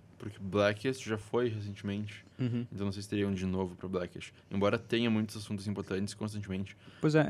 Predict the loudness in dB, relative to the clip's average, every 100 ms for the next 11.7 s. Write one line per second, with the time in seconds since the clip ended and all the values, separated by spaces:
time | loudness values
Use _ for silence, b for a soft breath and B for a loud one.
0 | 8 8 8 10 8 6 2 0 0 0
1 | 0 0 0 0 -2 0 0 2 4 4
2 | 4 4 0 2 4 4 2 2 4 4
3 | 2 2 2 2 0 -2 0 2 0 0
4 | 2 2 2 0 -6 -12 -16 b b b
5 | b b b 2 4 4 0 0 2 4
6 | 2 0 2 4 2 0 0 0 0 0
7 | 2 0 -2 0 2 2 0 -2 0 2
8 | 2 2 0 0 0 0 -4 -6 -4 0
9 | 0 0 -2 -4 -6 -2 -2 -2 -6 -6
10 | -4 -2 -4 -8 -8 -8 -6 -6 -6 -8
11 | -12 -14 -12 -6 -6 -6